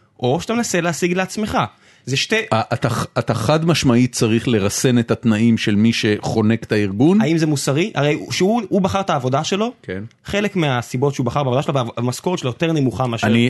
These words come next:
Speaker 2: אני, שאלת המוסריות לא רלוונטית בעיניי.
Speaker 1: אוקיי, אז
Speaker 2: אני אגיד,
Speaker 1: אבל
Speaker 2: אני אגיד לך גם למה.
Speaker 1: יש אנשים שכן?
Speaker 2: ש-, בסדר, אדרבה, אז שימשיכו לשלם
Speaker 1: אז
Speaker 2: את המחיר.
Speaker 1: תן, אז תן לה לענות.
Speaker 2: תעני. אני אתן לך לענות.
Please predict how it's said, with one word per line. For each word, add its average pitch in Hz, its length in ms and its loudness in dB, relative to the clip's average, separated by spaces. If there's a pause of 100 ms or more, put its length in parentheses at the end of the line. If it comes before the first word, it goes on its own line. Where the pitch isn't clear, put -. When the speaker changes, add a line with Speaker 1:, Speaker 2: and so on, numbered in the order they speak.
Speaker 2:
אני, 113 260 2
שאלת 123 340 2
המוסריות 107 500 2
לא 107 120 4
רלוונטית 95 400 2
בעיניי. 85 360 -4
Speaker 1:
אוקיי, 139 280 -4
אז 120 60 -2
Speaker 2:
אני 113 80 2
אגיד, 131 160 4
Speaker 1:
אבל - 100 2
Speaker 2:
אני 135 100 4
אגיד 143 140 4
לך 151 120 0
גם 123 180 2
למה. 113 200 2
Speaker 1:
יש 123 100 -2
אנשים 135 220 -2
שכן? 254 220 -2 (180)
Speaker 2:
ש-, - 120 -12 (340)
בסדר, 117 460 2
אדרבה, 147 280 2
אז 131 80 0
שימשיכו 165 420 2
לשלם 185 180 2
Speaker 1:
אז 160 80 2
Speaker 2:
את 113 60 0
המחיר. 113 280 2
Speaker 1:
תן, 117 40 -4
אז - 100 -12
תן 165 120 -4
לה 196 100 -2
לענות. 247 360 -6 (320)
Speaker 2:
תעני. 120 340 2 (720)
אני 127 160 2
אתן 156 220 0
לך 160 180 0
לענות. 190 340 2